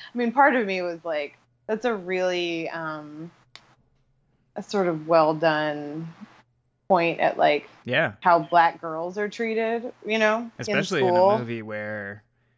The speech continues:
Speaker 2: I think the only black person I had seen up to that point was the daughter in the birthday party. <laughs> Like,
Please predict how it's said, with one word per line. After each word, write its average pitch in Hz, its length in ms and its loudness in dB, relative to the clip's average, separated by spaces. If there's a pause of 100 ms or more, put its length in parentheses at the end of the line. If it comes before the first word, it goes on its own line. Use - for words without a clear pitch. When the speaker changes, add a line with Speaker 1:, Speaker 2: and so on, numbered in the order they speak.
(260)
Speaker 2:
I 107 40 -16
think 123 180 -8
the 107 140 -10
only 113 500 -10 (720)
black - 220 -12
person 160 580 -14
I 104 100 -18
had 98 160 -14
seen 147 540 -12
up 160 160 -12
to 175 80 -12
that 170 200 -10
point 180 260 -12
was 104 320 -12
the 104 120 -12
daughter 104 720 -12
in 101 240 -12
the 87 60 -14
birthday - 360 -14
party. 127 540 0
<laughs> - 20 -14
Like, 120 220 -10